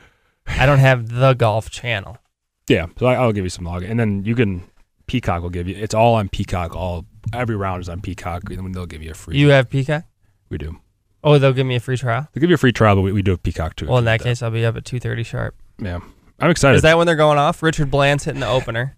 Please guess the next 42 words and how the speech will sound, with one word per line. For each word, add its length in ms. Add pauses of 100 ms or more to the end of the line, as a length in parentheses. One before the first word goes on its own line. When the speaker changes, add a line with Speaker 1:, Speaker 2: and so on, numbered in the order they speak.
Speaker 2:
Uh, 640
uh, 200 (100)
n-, 200
no, 280
I 120
saw 220
one 280
fifty 400
for 160
the 200
starting. 540 (400)
I'm 120
not 120
being 160
up. 160
I'm 60
not 80
gonna 80
be 100
up 100
Speaker 1:
Woo! 60
Speaker 2:
one 220
fifty. 320
<laughs> 80
Speaker 1:
I'll 320 (320)
Speaker 2:
I 100
Speaker 1:
probably 220
Speaker 2:
think 0
Speaker 1:
get 100
up 120
at, 80
like, 220 (560)
four. 480 (160)
Speaker 2:
I 100
do 180
think 280
I 100
saw, 760 (120)
um, 600 (300)
T 180
V 140
coverage. 760